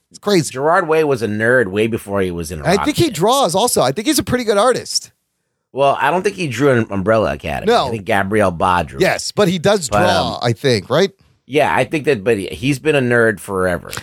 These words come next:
Speaker 1: I've, I've
Speaker 2: So
Speaker 1: heard him
Speaker 2: he
Speaker 1: on Collider Heroes, but I'm like, this, what a crazy, uh,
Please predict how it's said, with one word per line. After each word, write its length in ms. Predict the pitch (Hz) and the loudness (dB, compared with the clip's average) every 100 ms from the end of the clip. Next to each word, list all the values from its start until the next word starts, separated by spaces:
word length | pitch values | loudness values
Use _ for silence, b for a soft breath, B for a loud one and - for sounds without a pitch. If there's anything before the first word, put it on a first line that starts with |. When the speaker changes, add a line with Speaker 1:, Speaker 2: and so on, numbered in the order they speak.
| B | B
Speaker 1:
I've, 160 | 170 156 | -4 -2
I've 140 | 143 180 | -2 0
Speaker 2:
So 20 | |
Speaker 1:
heard 120 | 220 240 | 2 2
him 60 | |
Speaker 2:
he 60 | 226 | -2
Speaker 1:
on 60 | |
Collider 400 | 165 196 190 196 | -2 0 0 0
Heroes, 320 | 170 202 170 135 | 0 2 0 0
but 100 | 240 | 0
I'm 100 | 277 | 0
like, 220 | 254 170 | -2 -2
this, 220 | 302 214 | -2 -2
what 200 | 185 311 | 0 0
a 40 | 381 | 0
crazy, 540 | 254 254 240 247 214 | -2 0 2 0 2
uh, 420 | 196 170 143 135 | 2 2 2 0